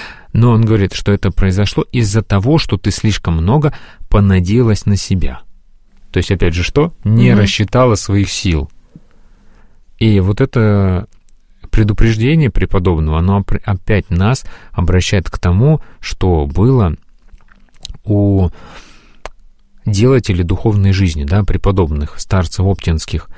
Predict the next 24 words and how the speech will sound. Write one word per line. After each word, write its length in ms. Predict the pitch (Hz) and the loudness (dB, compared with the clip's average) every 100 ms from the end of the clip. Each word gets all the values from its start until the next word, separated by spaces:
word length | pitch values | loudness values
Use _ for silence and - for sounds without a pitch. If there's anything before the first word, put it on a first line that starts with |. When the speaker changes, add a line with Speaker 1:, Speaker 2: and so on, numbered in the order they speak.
| - - | -20 -8
Speaker 1:
о 120 | - | -2
том, 140 | 107 95 | 0 0
что 180 | - - | -2 -2
они 280 | 104 101 | 0 2
знали 460 | 90 98 107 98 76 | 2 2 4 2 0
и 200 | 71 - | -4 -6
понимали 600 | - 92 87 85 104 110 | -2 0 2 2 2 0
себя. 500 | 95 98 95 78 69 - - - - | 0 -2 0 0 -4 -10 -20 -12 -4
Мне 100 | 104 | 0
понравилась, 400 | 131 127 107 - | 2 2 0 0
знаешь, 260 | 98 107 | -2 -2
такой 220 | - - 92 | -2 -2 -2
интересный, 560 | 113 113 95 87 82 | 2 2 2 0 -2
такая 300 | 80 95 95 | -4 -2 0
интересная 420 | 87 - 95 98 | 0 0 0 0
история 300 | 92 - 156 | -2 0 0
была 260 | 107 90 90 | 2 2 2
на 180 | 82 92 | 2 0
Афоне. 440 | - 87 78 71 - - - - - - - | 0 0 0 -4 -10 -14 -12 -12 -18 -16 -2
Пришел 360 | 101 98 185 | 0 2 2
один 200 | 120 123 | 2 2
человек, 540 | 135 - 78 69 69 - | 0 0 -2 -4 -8 -8
говорит: 340 | 107 104 85 | -2 -2 -2
"Вот 120 | - | -4